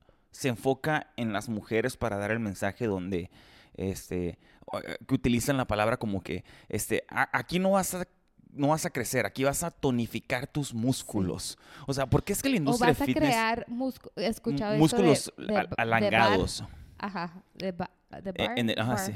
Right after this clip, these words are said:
Speaker 1: sí.
Speaker 2: Ajá, eh, que tus músculos van a ser elongados, o sea,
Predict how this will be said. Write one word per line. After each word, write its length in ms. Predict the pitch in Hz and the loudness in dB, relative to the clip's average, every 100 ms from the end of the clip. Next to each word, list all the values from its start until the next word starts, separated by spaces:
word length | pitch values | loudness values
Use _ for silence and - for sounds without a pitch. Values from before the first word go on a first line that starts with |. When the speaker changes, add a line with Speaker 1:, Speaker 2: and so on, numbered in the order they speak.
| - | -10
Speaker 1:
sí. 300 | - 104 107 110 _ - | -8 -6 -6 -10 _ -12
Speaker 2:
Ajá, 280 | 190 170 165 170 180 | -8 -8 -8 -8 -8
eh, 40 | 175 | -6
que 120 | 214 | -8
tus 240 | 202 214 208 | -6 -6 -6
músculos 460 | 214 214 233 233 | -8 -8 -6 -6
van 140 | 220 208 | -6 -6
a 40 | |
ser 280 | 196 208 196 - | -6 -6 -6 -10
elongados, 880 | 214 214 202 190 180 175 165 156 160 | -6 -2 -2 -2 -6 -6 -4 -4 -6
o 60 | 160 | -8
sea, 360 | 175 175 160 | -10 -8 -8